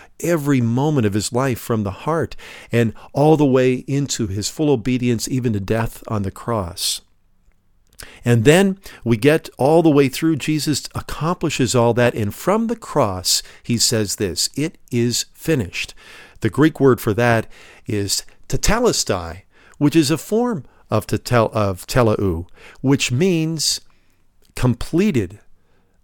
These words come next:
never, uh, perfectly, never more to be, uh, done again. It is a perfect completion. And so, uh,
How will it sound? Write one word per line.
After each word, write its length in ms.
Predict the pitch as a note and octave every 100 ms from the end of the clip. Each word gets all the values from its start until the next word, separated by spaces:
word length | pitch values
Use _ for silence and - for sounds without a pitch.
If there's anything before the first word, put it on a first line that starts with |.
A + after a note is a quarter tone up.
| -
never, 680 | A2 A#2 D3 F#3 G3+ G3 -
uh, 140 | A#2+ G2+
perfectly, 680 | - - G#3 - A2+ G#2+
never 360 | F#2+ A#2+ F3+ G#3+
more 500 | F#3 F3+ A#2 F2+ - - - -
to 160 | -
be, 320 | G#2+ A2+ G#2+ -
uh, 180 | G2+ - A#2
done 220 | B2 B2
again. 400 | A#2 G2+ G#2+ F2 -
It 120 | A#2+
is 160 | A#2
a 80 | A#2
perfect 540 | - - - E3+ F3+ -
completion. 720 | C#3+ - - C#3 - E2+ D#2+ - - - - -
And 160 | A#2+
so, 380 | A#2 - B2 A2 - - - -
uh, 140 | A2